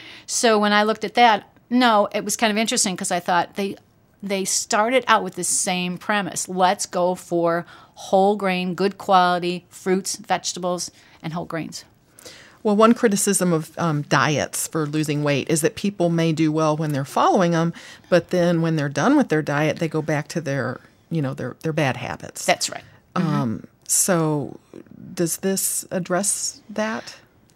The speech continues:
Speaker 1: Well, I don't think the article addressed it. I think this addressed it when I, when I was looking over everything, because I think what it was saying is there's hope.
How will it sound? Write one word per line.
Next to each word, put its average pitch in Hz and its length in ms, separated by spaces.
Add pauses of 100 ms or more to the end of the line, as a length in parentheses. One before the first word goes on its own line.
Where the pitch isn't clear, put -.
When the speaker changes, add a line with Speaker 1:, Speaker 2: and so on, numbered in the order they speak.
(120)
Speaker 1:
Well, 254 240
I 262 100
don't 302 220
think 262 240
the 208 120
article 269 460
addressed 320 480
it. 339 160 (100)
I 233 280
think 262 540 (100)
this 202 400
addressed 226 460
it 214 140
when 196 180
I, 180 220
when 196 220
I 185 100
was 196 160
looking 208 320
over 208 200
everything, 226 480
because 196 320
I 185 100
think 202 240
what 196 140
it 135 80
was 185 160
saying 254 500
is 185 380
there's 233 240
hope. 440 300